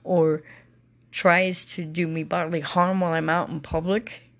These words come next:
that I have to give up my protection, well, guess what? I'm gonna be going to jail for that, and you're gonna be bailing me out again. <laughs>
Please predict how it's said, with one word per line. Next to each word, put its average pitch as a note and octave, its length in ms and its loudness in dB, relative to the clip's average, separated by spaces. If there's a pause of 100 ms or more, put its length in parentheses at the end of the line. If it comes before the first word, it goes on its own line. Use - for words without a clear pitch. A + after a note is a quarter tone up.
(1300)
that E3 140 4
I E3+ 60 4
have F3 260 -4
to F3 80 -4
give E3 380 0
up F3 280 0
my E3 160 -4
protection, F#3+ 800 -6 (420)
well, F#3 240 2
guess E3+ 320 -4
what? E3 220 -2
I'm D#3+ 160 0
gonna D#3 160 -4
be D#3 140 -4
going D#3 220 -6
to D#3 60 -8
jail D#3+ 220 -4
for D3+ 160 -8
that, E3+ 200 0
and D3 100 -6
you're - 80 -8
gonna D#3+ 180 -2
be D#3 100 0
bailing D#3+ 360 -2
me D#3 80 -2
out D3 180 -2
again. D#3+ 460 -2
<laughs> - 1200 -12